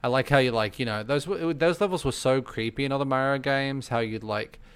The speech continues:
turn your back and they'd start creeping up to you, and then you turn around and they'd stop.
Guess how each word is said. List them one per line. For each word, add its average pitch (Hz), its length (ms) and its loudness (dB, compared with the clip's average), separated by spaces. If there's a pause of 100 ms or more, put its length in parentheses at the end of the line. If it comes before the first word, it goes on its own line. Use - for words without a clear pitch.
(140)
turn 127 180 0
your 117 80 0
back 113 260 0
and 113 100 -4
they'd 104 140 -4
start 117 260 -4
creeping 113 340 -2
up - 180 -4
to - 100 -6
you, 123 240 0
and 110 80 -4
then 101 80 -8
you 104 80 -8
turn 107 180 -6
around 98 260 -4
and 104 80 -8
they'd 95 120 -8
stop. - 400 -6